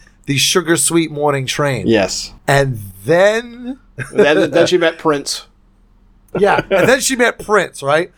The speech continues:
Speaker 1: And then, do you remember a song that she had called Sugar Walls?
Speaker 2: Oh, yeah. Yeah, I remember that song.
Speaker 1: Yeah. I was listening to that song today, and it is very, very apparent that Prince wrote that song. That sounds musically like
Speaker 2: Like
Speaker 1: a Prince
Speaker 2: Prince song,
Speaker 1: song.
Speaker 2: yeah.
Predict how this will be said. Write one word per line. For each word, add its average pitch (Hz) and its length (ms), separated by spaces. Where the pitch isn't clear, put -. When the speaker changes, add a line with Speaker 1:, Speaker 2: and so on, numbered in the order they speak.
Speaker 1:
And 185 180
then, 185 200
do 139 120
you 302 160
remember 311 320
a 240 80
song 220 300
that 208 100
she 202 160
had 180 280
called 151 440
Sugar 190 520
Walls? 190 380
Speaker 2:
Oh, - 40
yeah. - 180
Yeah, 143 280
I - 60
remember 143 220
that 98 100
song. 101 240
Speaker 1:
Yeah. 170 260
I 214 100
was 269 160
listening 254 300
to 226 80
that 202 180
song 196 180
today, 156 500
and 143 340
it 233 140
is 180 260
very, 165 640
very 135 340
apparent 110 520
that - 240
Prince 127 320
wrote 113 200
that 104 200
song. 87 260
That 196 240
sounds 127 720
musically 131 640
like - 20
Speaker 2:
Like 131 180
Speaker 1:
a - 60
Prince - 0
Speaker 2:
Prince 107 280
song, 90 220
Speaker 1:
song. 82 120
Speaker 2:
yeah. 98 280